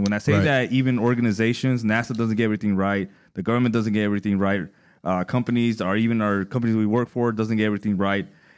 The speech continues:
Speaker 1: And so when we see that flaw in such a huge organization like that, all of a sudden we lose trust in it.
Speaker 2: Correct.
Speaker 1: And so that causes us to kinda question just about everything that they do or say or claim.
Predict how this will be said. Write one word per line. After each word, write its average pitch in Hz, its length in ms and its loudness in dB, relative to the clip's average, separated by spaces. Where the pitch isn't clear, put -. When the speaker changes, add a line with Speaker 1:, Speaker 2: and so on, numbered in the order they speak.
Speaker 1:
And 131 160 0
so 139 240 2
when 135 180 2
we 127 80 2
see 160 160 -2
that 139 180 0
flaw 147 520 0
in 104 160 -2
such - 240 -2
a 120 100 0
huge 127 260 0
organization 117 640 0
like 104 180 0
that, 95 340 -2
all 120 140 2
of 120 80 4
a 117 60 2
sudden 135 400 2
we 110 100 4
lose 107 320 2
trust 110 320 -2
in 101 80 -2
it. 90 160 -4
Speaker 2:
Correct. 92 220 4
Speaker 1:
And 120 120 0
so 113 720 0
that 123 240 -2
causes 123 440 -2
us 113 220 0
to 110 180 -2
kinda 113 240 -2
question 107 420 -2
just 95 160 -2
about 87 220 -2
everything 95 520 -2
that 87 180 -4
they 90 80 -4
do 101 180 0
or 95 80 2
say 110 400 0
or 90 80 0
claim. 110 400 -2